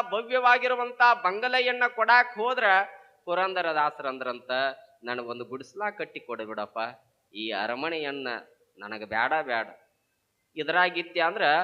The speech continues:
ಮತ್ ಇದ್ರಕ್ಕಿಂತ ದೊಡ್ಡದು ಬೇಡುತ್ತ ಮನಸ್ಸು ಒಂದಿಷ್ಟು ದಿನ ಆದ ಮ್ಯಾಗ. ಹಾಗಾಗಿ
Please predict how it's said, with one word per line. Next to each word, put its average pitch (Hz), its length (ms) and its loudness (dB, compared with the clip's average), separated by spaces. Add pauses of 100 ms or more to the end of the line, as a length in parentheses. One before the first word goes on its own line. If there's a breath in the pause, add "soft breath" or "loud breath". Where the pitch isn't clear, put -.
(300)
ಮತ್ 170 260 -4
ಇದ್ರಕ್ಕಿಂತ 196 540 -8
ದೊಡ್ಡದು 170 480 -4
ಬೇಡುತ್ತ 175 340 -6
ಮನಸ್ಸು 147 440 -8
ಒಂದಿಷ್ಟು 139 420 -10
ದಿನ 151 120 -4
ಆದ 156 200 2
ಮ್ಯಾಗ. 139 300 -6
ಹಾಗಾಗಿ 175 1040 -2